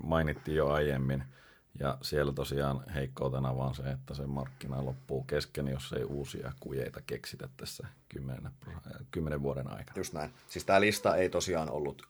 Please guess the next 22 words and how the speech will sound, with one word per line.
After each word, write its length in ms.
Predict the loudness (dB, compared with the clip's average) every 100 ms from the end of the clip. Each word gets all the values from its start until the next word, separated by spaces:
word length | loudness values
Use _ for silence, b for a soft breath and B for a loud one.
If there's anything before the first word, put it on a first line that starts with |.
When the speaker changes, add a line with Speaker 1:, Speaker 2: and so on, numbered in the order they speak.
| -4
Speaker 2:
kaiken 360 | -2 -2 -4
kattava. 360 | -6 -6 -4 -4
Tossa 260 | 0 0
kasattiin, 540 | 0 -4 -4 -4 -4 -4
kasattiin 400 | -6 -6 -6 -4
nopealla 320 | -2 0 0
Gallupilta 480 | 0 -2 -2 -6 -4
toimistolta, 540 | -4 -2 -2 -2 -4
mitä 140 | -4 -4
yhtiöitä 340 | -4 -4 -4
meillä 200 | -2 0
Helsingistä 460 | 0 0 -2 -2 0
löytyisi 360 | 0 -2 -2
varmasti 380 | -2 -2 -2 -4
myös 300 | -4 -4 -4
paljon 280 | -2 0 0
muita 280 | -2 -2 -4
yhtiöitä, 520 | -4 -6 -4 -2 -2
mitä, 240 | -4 -4 -6 _ _
mi-, 180 | -8 -8 -8
mistä 280 | -6 -2 -2
voisi 340 | 0 0 -2